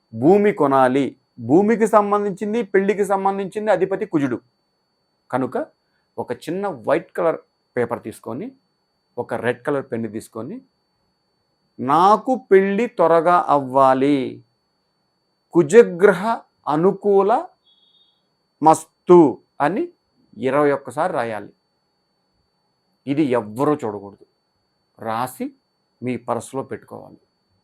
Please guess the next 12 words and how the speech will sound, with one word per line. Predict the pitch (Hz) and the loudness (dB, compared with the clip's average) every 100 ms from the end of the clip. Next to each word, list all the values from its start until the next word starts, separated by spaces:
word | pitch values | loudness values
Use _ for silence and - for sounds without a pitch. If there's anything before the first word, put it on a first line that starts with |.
| _ _ _ _ _ _ _ - | _ _ _ _ _ _ _ -6
ఇందులో | 135 156 175 247 381 - _ _ _ _ - | -4 0 4 4 2 -8 _ _ _ _ -6
రెండే | 127 156 240 | -4 2 2
పాయింట్స్, | 302 165 131 - - _ _ _ - | 2 0 -2 -8 -20 _ _ _ -4
"నాకు | 120 131 120 | -2 -2 -4
మ్యారేజ్ | 113 123 143 180 180 | -4 -2 0 0 0
త్వరగా | 139 139 156 | -2 0 0
అవ్వాలి, | 135 120 135 135 220 330 _ _ _ _ - | 0 0 0 0 -4 -8 _ _ _ _ -4
కుజగ్రహ | 160 143 202 160 160 180 214 339 _ _ _ | -4 6 4 6 0 0 -2 -8 _ _ _
నివారణ | 120 147 160 185 185 175 196 | -4 -2 2 2 2 0 -2
మస్తు", | 160 131 - - 156 151 _ _ _ _ _ _ _ _ _ _ _ 139 | -2 -4 -6 -2 0 0 _ _ _ _ _ _ _ _ _ _ _ -4
ఇది | 156 269 370 - _ _ - | -2 0 -2 -6 _ _ -4
పెళ్ళికి | 131 139 147 147 214 349 381 | 0 2 2 0 0 0 0